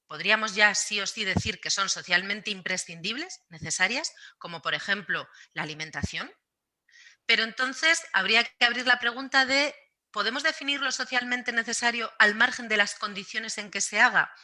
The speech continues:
Estoy pensando acá, por ejemplo, en el Estado español, durante la pandemia, durante el confinamiento, em, se mantuvo apuyer-,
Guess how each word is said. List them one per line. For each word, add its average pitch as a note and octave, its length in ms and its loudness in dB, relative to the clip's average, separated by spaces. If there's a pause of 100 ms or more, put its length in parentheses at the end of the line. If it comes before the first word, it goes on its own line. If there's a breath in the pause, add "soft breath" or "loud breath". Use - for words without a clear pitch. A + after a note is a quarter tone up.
(220 loud breath)
Estoy A3 240 -4
pensando B3+ 460 2
acá, A3 260 4
por B3+ 140 -4
ejemplo, A#3+ 360 -6
en G3 100 -6
el F3 100 0
Estado G3 240 0
español, A#3 440 -4 (500 loud breath)
durante F3+ 420 4
la F3 100 6
pandemia, A3 640 2 (260 soft breath)
durante F#3+ 280 4
el F#3 80 -4
confinamiento, F3+ 840 -6 (500 loud breath)
em, F3+ 720 -2 (400)
se - 240 -4
mantuvo G#3 480 0
apuyer-, A#3 480 0